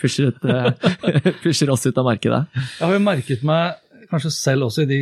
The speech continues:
Speaker 2: tilfellene jeg har vært på konferansen deres, at, eh, det at dere er unge, eh, det at dere er uredde, det er litt sånn unorsk egentlig det dere har gjort, da, hoppa ut av B I,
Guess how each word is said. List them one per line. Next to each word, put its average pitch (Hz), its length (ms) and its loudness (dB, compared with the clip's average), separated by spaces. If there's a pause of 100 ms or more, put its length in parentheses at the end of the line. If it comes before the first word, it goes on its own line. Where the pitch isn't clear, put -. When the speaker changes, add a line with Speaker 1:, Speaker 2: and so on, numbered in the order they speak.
(120)
Speaker 2:
tilfellene 120 320 -2
jeg 123 80 0
har 120 100 -2
vært - 220 -8
på 117 80 -4
konferansen 117 420 -4
deres, 135 160 -2
at, 131 220 -6
eh, 127 340 0 (640)
det 131 140 0
at 131 160 2
dere 156 240 4
er 139 320 2
unge, 131 280 2 (280)
eh, 131 600 -2 (120)
det 120 80 -6
at 113 160 -6
dere 127 140 -2 (160)
er 123 100 -8
uredde, 117 380 -4
det 127 100 -6
er 202 60 2
litt 180 80 0
sånn 165 180 -6
unorsk 123 560 0
egentlig 113 400 -4
det 110 160 -4
dere 113 160 -4
har 123 80 4
gjort, 151 140 2
da, 123 100 -2
hoppa 127 320 -6
ut 107 160 -8
av 117 140 -4
B 113 80 -2 (240)
I, 120 80 0